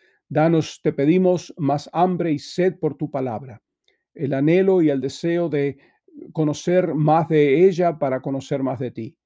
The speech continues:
Lo encomendamos todo en tus manos, pedimos tu bendición sobre nuestra iglesia y sobre cada familia y, e individuo que la compone.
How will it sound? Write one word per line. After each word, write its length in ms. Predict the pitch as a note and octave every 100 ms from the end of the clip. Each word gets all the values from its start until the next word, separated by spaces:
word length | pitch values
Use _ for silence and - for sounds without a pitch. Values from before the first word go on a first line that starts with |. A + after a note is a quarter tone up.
| _ _ _ _
Lo 200 | - C3+
encomendamos 640 | C#3+ C3 C3 C#3+ D3+ D3 -
todo 220 | D3 D3
en 100 | C#3+
tus 140 | C3+
manos, 560 | A#2+ C#3+ F3 G3 G3+ -
pedimos 420 | C3+ C3 C#3 -
tu 120 | F3 E3
bendición 840 | D3+ C#3 C3 - D#3+ F#3+ G3+ F#3+ _
sobre 400 | - C3 A#2+ B2+
nuestra 280 | C3 - B2
iglesia 520 | C3 D#3 D3+ D#3+ D3
y 40 |
sobre 300 | C#3 C3+ B2
cada 300 | - C3+ C3+
familia 560 | - A#2+ D3+ D#3+ D#3 C#3
y, 100 | B2
e 280 | A#2+ - C3+
individuo 680 | C3 C3 B2+ G3+ G#3+ G3 F3+
que 120 | E3
la 120 | D#3+
compone. 580 | D3+ C3 B2 G#2+ G#2+